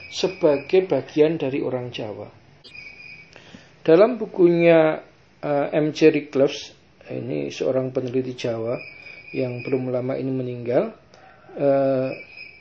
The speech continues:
di bukunya yang berjudul Islamisasi Tanah Jawa, Para Pendukung dan Penentangnya, dia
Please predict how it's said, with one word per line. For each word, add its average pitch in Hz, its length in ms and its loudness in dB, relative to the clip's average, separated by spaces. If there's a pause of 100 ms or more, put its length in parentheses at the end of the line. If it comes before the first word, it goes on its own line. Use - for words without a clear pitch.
(160)
di 156 80 4
bukunya 151 560 4
yang 143 80 0
berjudul 139 800 4 (420)
Islamisasi 147 1120 0
Tanah 143 320 2
Jawa, 135 560 -2 (160)
Para 135 240 4
Pendukung 135 560 -4
dan 127 160 -2
Penentangnya, 131 800 -4 (480)
dia 180 400 4